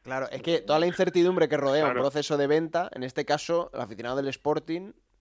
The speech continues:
Speaker 1: no, no voy a asegurar que todo el mundo, pero hay ilusión, es normal.
Speaker 2: Claro, o sea, es verdad que ha habido casos de, de, de muchas compras que ha venido sobre todo, eh, capital extranjero y la cosa ha salido muy mal.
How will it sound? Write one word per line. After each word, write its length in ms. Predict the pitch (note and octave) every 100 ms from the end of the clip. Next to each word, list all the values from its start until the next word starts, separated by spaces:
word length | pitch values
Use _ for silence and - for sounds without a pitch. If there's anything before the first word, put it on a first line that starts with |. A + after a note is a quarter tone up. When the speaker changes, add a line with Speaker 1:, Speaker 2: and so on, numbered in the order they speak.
| _
Speaker 1:
no, 340 | G2 G#2+ A#2 G#2+
no 160 | A#2
voy 100 | A2+
a 40 | A#2+
asegurar 340 | C3 A#2+ B2
que 100 | A#2+
todo 140 | A#2 A#2+
el 60 |
mundo, 220 | A#2 G3+
pero 160 | D3+ A#2+
hay 180 | A#2+ B2+
ilusión, 500 | C#3+ C3 D#3 G#3 - -
es 140 | -
normal. 400 | A#2 A2+ D3+ - - _ _ _ _ _ _ _ _ _ _ -
Speaker 2:
Claro, 360 | C#3+ C#3+ C#3
o 40 | A#2+
sea, 280 | D3 C#3+ C3
es 80 | C3
verdad 200 | D3+ D#3+
que 80 | D3
ha 40 |
habido 300 | C#3+ C#3 D3
casos 320 | - D#3 E3+
de, 240 | C3+ A#2+ A#2
de, 300 | A2+ A2+ A2
de 280 | G#2 G2+ G2
muchas 340 | A2 - B2
compras 380 | - D3+ D3+ C3+
que 520 | - A2 G#2 G2+ G#2+ G#2
ha 80 | G#2+
venido 320 | A#2 A#2+ A#2+
sobre 180 | A2 G#2
todo, 520 | A#2+ A#2 A2+ G#2 A2 -
eh, 120 | G#2
capital 380 | G#2 G2+ G#2+ B2
extranjero 520 | A#2+ B2 A2+ D#3 E3
y 60 | C3+
la 80 | G#2
cosa 220 | A#2 A#2+
ha 40 |
salido 280 | A2 A2 A#2+
muy 140 | A2+ G#2+
mal. 200 | E2+